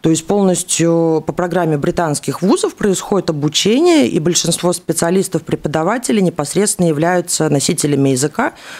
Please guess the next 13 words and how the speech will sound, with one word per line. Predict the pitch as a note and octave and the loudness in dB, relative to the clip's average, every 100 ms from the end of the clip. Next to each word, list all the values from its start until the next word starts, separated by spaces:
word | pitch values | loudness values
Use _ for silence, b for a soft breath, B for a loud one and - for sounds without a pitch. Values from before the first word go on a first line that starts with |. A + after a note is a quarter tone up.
| B | B
либо | A3+ A3+ | -2 0
преподают | G#3 - - E3 A3 F#3+ | -2 -2 -4 0 0 2
иностранцы, | E3+ - D3+ C3+ - | 0 0 -2 -4 -6
хорошо | - C#3 C3 F#3+ | -6 -2 -2 0
владеющие | F3 D3+ B2+ A#2 G#2+ - A#2 | 0 0 2 0 0 0 0
языком. | A2 A#2+ A#2+ B2 - B2 A2+ A#2 B B B B B | 2 0 0 -2 -2 -2 0 -2 B B B B B
Открытые | D#3+ A3+ B3 A3+ A3 | -4 0 0 2 2
на | G#3+ | 2
Кипре | A3 A3+ G3+ | 0 -2 2
англичанами | G3 F#3 G3+ - G3+ F#3+ F3+ E3+ | 0 2 0 0 0 2 2 2
вузы | D#3+ B3+ C#4 | 2 2 2
аккредитованы | A3+ - F#3 F3 F3+ G3+ F3 E3 - | 0 -2 -2 -2 0 0 2 0 0
Англией, | C#3 B2+ B2 E3+ A3+ C4 | 0 0 0 2 2 0